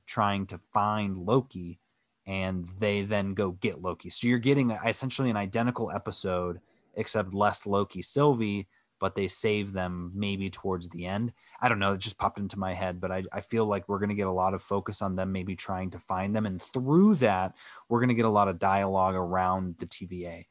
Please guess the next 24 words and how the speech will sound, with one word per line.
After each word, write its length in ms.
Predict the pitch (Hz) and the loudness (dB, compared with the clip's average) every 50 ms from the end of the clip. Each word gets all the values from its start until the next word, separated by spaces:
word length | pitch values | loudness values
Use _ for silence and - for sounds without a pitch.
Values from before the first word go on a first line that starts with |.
| _ - _ _ | _ -20 _ _
Maybe 300 | - 113 120 135 131 143 | 2 4 4 6 6 6
even, 600 | 143 131 123 127 131 120 123 120 117 110 104 98 - 107 107 | 6 6 6 6 6 6 4 4 4 2 0 -2 -4 -8 -4
you 120 | 110 113 | -2 0
know, 180 | 107 107 104 98 | 2 2 2 2
Renslayer's 720 | 101 107 110 113 117 - - 120 117 110 104 104 104 - | 4 4 4 2 2 0 2 2 4 4 4 4 2 2
like, 180 | 107 101 92 - | 2 2 2 2
"All 140 | - 101 | 4 6
right, 220 | 98 95 90 90 87 87 | 6 6 6 2 0 0
I'm 100 | 98 101 | 0 0
gonna 140 | 104 104 98 | 0 0 -2
take 320 | - - 107 101 92 - | -2 -2 -4 -4 -2 -2
you 120 | 104 101 95 | -4 -2 -2
to 60 | 92 | -2
meet 360 | 92 92 92 95 92 90 - _ _ _ 101 | -2 -4 -4 -6 -6 -8 -10 _ _ _ -8
the 140 | 98 92 87 - | -8 -8 -6 -8
Timekeepers," 640 | - - - 78 87 87 - - 87 - 87 85 85 | -6 -4 -4 -4 -4 -6 -8 -12 -12 -10 -10 -12 -12
'cause 200 | - - 101 92 | -8 -6 -6 -4
he 80 | 98 98 | -4 -4
says 300 | - - 104 98 92 95 | -2 0 0 0 0 0
that 140 | 98 92 90 | -2 -2 -2
he's 160 | 92 90 92 | -2 -4 -2
never 200 | 98 92 87 90 | -2 -2 -2 -2
met 260 | 87 90 82 - _ | -4 -4 -6 -6 _
them. 200 | - 87 87 87 | -12 -12 -12 -14